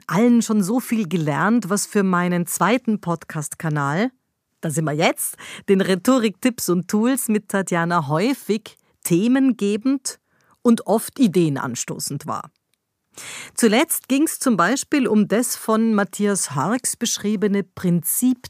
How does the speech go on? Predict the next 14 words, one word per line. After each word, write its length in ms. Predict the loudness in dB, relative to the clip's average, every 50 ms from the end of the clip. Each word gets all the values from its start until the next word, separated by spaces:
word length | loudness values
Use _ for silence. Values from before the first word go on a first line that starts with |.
| -4 -2
der 200 | -2 -2 -2 -4 -8 _ _ _ -4
Regnose. 1000 | -2 2 2 2 2 2 0 -2 0 2 2 2 2 0 -2 -4 -8 -10 -12 -16 _ _ _ _ _ _ _ _ _ _ _ _ _ _ _ _ _ _ _ _ _ _ -20 _ _ _ _ -20 -20 -20 -20 -20 -20 -20 -20 _ _
Das 180 | -2 -2 -2
Prinzip 640 | -2 -2 0 0 0 0 -4 -2 -2 -4 -4 -4 -2
der 240 | -2 -2 0 0 -2
Regnose, 760 | -2 -2 -2 -4 -4 -4 -2 -2 -2 -4 -4 -4 -4 -6
an 140 | -6 -6 -4
das 240 | -4 -6 -6 -6 -8
hat 160 | -10 -4 -2
mich 220 | -2 -2 -2 -2 -4
eigentlich, 760 | -4 -4 -2 0 0 0 0 -2 -4 -4 -4 -6 -12 -18 -20 _ _ _ _ _ _ _ _ _ _ _ _ _
äh, 200 | 0 0 0 0 0
ein 260 | -2 0 0 0 0
Interview, 840 | 0 2 2 2 2 2 0 0 0 0 -2 -2 0 0 0 -2 -2